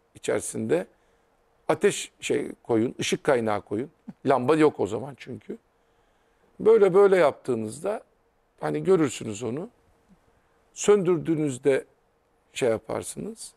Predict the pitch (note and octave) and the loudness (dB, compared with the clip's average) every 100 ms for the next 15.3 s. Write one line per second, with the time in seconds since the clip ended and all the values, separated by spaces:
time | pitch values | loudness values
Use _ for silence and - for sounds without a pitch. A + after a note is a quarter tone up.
0 | _ _ _ _ _ _ - A#3 A#3 E3+ | _ _ _ _ _ _ -4 0 0 2
1 | F3+ D#3 - _ - A#3+ A3 A3 _ _ | 4 4 2 _ 2 4 4 2 _ _
2 | _ _ _ _ _ _ _ _ _ _ | _ _ _ _ _ _ _ _ _ _
3 | - G#3 F#3+ G#3+ A3+ D3 - C#4+ C4+ F#3+ | -2 0 2 2 2 0 -2 0 2 2
4 | G#3 G#3+ G3+ F#3 F#3+ F3 D3+ E3 D3 C3 | 0 0 2 2 2 0 0 0 0 0
5 | A2+ - G2+ G2+ _ _ _ _ _ _ | -4 -8 -14 -16 _ _ _ _ _ _
6 | _ _ _ _ _ _ _ _ _ _ | _ _ _ _ _ _ _ _ _ _
7 | _ _ _ - G3 - F3+ B2+ G#3+ C#4 | _ _ _ -4 -2 0 0 0 0 2
8 | B3 A#3 - G3+ F#3+ F#3 E3+ C#3 E3+ D#3 | 2 2 4 2 4 2 0 0 0 2
9 | C#3+ C#3 - E3 E3+ F3 F#3+ A#3+ F3 E3 | 2 0 -2 -2 -2 -2 0 0 0 0
10 | D#3+ C#3+ C#3 F3 B3+ - _ _ _ _ | -2 -4 0 0 0 -4 _ _ _ _
11 | _ _ _ _ _ _ F3 A#3+ D#3 D#3+ | _ _ _ _ _ _ -6 -4 0 2
12 | D#3+ E3 F3+ D3+ B2 G2 F2+ - - _ | 4 4 2 -2 -4 -6 -12 -20 -20 _
13 | _ _ _ _ _ _ _ _ _ E3 | _ _ _ _ _ _ _ _ _ -4
14 | A3+ F3 - G#3 - C3 A#2+ A2 - A2 | -4 -2 -4 -2 0 2 2 -2 -6 -10
15 | G#2 F#2 - | -10 -12 -16